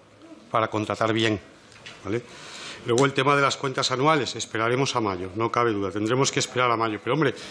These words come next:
yo creo que sabiendo, por ejemplo, que incluso la regulación europea sobre banca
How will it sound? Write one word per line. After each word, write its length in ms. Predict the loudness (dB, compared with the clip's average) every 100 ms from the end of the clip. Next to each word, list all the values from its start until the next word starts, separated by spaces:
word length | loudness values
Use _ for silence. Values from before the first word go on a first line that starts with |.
| -16 -10
yo 260 | 0 2 4
creo 420 | 4 4 4 2 -4 -10
que 100 | -4
sabiendo, 760 | -2 0 2 2 4 2 2 -2 -8
por 120 | -8
ejemplo, 640 | -6 -2 -2 -2 -4 -4 -10 -20 -20 -18 -18 -16 -2
que 100 | 0
incluso 360 | 2 4 4 6
la 120 | 4
regulación 500 | 2 0 -2 0 2
europea 400 | 2 2 2 0
sobre 320 | 0 -2 2
banca 460 | 2 0 -2 -8